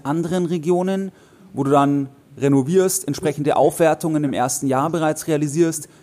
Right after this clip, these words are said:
Ist, was sind dann andere Varianten noch? Also machst du dann auch sowas wie Fix und Flip oder, oder vielleicht kannst du mal sagen, was es noch für Möglichkeiten gibt,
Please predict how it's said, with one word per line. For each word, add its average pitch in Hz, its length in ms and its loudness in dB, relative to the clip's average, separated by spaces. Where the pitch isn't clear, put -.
Ist, - 280 0
was 139 320 -2
sind 170 100 -2
dann 156 100 0
andere 151 540 0
Varianten 135 600 0
noch? 127 140 0
Also 123 420 0
machst 139 220 0
du 175 40 2
dann 147 120 2
auch 135 140 0
sowas 143 340 0
wie 143 80 0
Fix 156 340 -2
und 135 120 0
Flip 196 340 0
oder, 139 260 4
oder 127 100 0
vielleicht 143 200 -2
kannst 156 220 -2
du - 20 -4
mal 151 100 2
sagen, 139 280 0
was 139 100 0
es - 60 -4
noch 151 120 0
für 151 120 0
Möglichkeiten 143 640 0
gibt, 160 220 -2